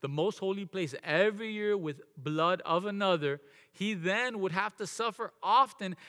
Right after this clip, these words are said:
since the foundation of the world, but now,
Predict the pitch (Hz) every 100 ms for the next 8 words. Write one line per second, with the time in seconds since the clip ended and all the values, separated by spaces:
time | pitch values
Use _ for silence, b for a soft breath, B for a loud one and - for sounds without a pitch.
0 | B 165 156 151 - 156 151 147 190 214
1 | 226 160 170 180 208 175 160 160 160 b
2 | b 127 156 185 - 147 139 156 165 143
3 | 117